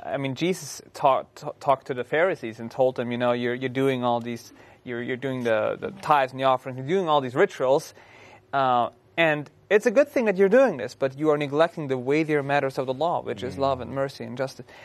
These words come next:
Speaker 1: So, um, there is, both elements are needed, uh, in the experience, but, uh, if, if we neglect one for the other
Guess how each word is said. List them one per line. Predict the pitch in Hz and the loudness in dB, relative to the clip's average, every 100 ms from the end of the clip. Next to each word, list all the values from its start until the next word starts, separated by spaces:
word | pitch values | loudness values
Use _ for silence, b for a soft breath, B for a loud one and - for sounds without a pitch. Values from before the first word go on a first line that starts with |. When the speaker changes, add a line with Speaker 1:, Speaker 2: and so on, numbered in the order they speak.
| B | B
Speaker 1:
So, | - 165 139 - B - | 2 4 4 0 B -4
um, | 127 120 113 - | -2 -2 -6 -2
there | 143 139 | 4 4
is, | 175 - - - | 4 -2 -18 -6
both | 139 151 185 - - - - | 2 4 2 -6 -20 -20 -4
elements | 131 151 139 127 | 0 2 0 -4
are | - 131 | -2 -2
needed, | 131 131 107 - - B | -2 -4 -4 -8 -20 B
uh, | 123 | -6
in | 117 123 | -6 -4
the | 120 | -6
experience, | 110 - - 131 127 107 113 - - b b b - | -6 -10 -4 -2 -2 -6 -8 -18 -20 b b b 2
but, | 123 113 | 2 2
uh, | - 101 | -4 -8
if, | 131 - - | -8 -10 -4
if | 135 - | -4 -4
we | 131 123 120 113 - | -4 -2 -2 -6 -10
neglect | 131 131 139 139 | -4 0 0 0
one | 143 139 156 185 - _ _ _ | 0 0 2 -4 -10 _ _ _
for | - 139 | 0 2
the | 131 | 4
other | 135 160 214 | 4 4 0